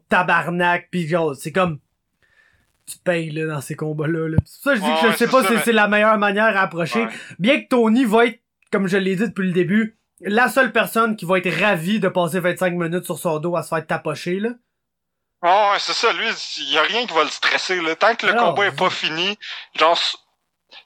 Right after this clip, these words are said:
Speaker 2: Tony, soit il va s'endormir, ou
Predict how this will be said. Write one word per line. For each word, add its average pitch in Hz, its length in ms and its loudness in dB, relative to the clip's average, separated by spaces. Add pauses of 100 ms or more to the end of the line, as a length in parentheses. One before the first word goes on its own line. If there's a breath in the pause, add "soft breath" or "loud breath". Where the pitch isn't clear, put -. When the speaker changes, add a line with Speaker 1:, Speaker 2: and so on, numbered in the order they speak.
Speaker 2:
Tony, 233 360 2
soit 233 320 2
il 214 60 -4
va 156 220 4
s'endormir, 185 1000 0 (440)
ou 220 260 2